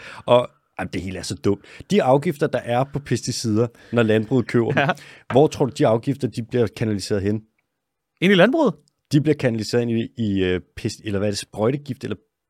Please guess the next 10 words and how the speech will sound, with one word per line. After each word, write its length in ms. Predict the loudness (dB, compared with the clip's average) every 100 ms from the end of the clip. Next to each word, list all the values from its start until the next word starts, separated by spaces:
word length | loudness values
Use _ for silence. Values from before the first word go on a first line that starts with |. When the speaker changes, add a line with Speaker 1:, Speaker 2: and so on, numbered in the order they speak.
| _
Speaker 1:
pesticidafgiftfonden, 1600 | -6 -6 -4 -8 -6 -4 -4 -6 _ -2 0 -4 -2 -2 -2 -6 -10 _ _ _ _
som 320 | -14 0 2 4
landbruget 320 | 0 -4 -10
får. 260 | -12 _ -4
Speaker 2:
Ja. 140 | -4 -4 _ _ _ -4
Speaker 1:
Så 120 | -2
de 140 | -2
betaler 520 | -6 0 0 2 0 -2 -2
en 60 |
afgift, 420 | 2 2 2 -4